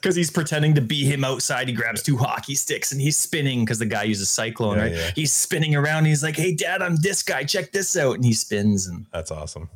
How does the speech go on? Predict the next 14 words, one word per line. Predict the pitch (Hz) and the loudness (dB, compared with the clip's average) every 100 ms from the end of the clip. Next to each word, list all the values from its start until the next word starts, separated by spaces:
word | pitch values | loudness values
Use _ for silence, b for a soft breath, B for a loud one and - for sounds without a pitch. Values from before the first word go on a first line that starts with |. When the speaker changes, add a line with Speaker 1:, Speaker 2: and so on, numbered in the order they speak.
| - | -6
Speaker 1:
anyway, | 107 110 107 | -2 0 0
so | 104 127 | 0 0
I | 127 | 0
saved | - 165 151 | 0 2 4
my | 113 | 4
magic | 98 101 - - | 2 0 -4 -4
maps | 52 - - | -6 -4 -6
for | - | -2
him | 95 110 95 98 - | 0 2 2 0 -2
and | 104 98 92 - _ - | -2 0 -2 -6 _ -8
her. | - 90 95 - _ _ _ _ _ _ - | -2 -2 -2 -10 _ _ _ _ _ _ -4
But | 87 87 | -2 0
Speaker 2:
Sweet. | 117 - _ - _ _ _ _ _ 117 | -2 -4 _ -20 _ _ _ _ _ -2
Speaker 1:
anyway, | 117 107 | 0 0